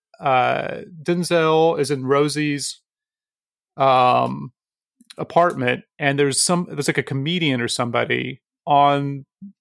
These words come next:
the television saying things. And I'm sure that's some of the worst racist stuff you've ever heard. Um,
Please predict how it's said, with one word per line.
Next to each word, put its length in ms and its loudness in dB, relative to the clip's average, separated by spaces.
the 60 0
television 680 0
saying 460 2
things. 380 -4
And 80 -4
I'm 100 0
sure 200 2
that's 200 0
some 120 -2
of 60 2
the 80 2
worst 400 0
racist 400 0
stuff 300 0
you've 100 -2
ever 240 -2
heard. 380 0
Um, 540 2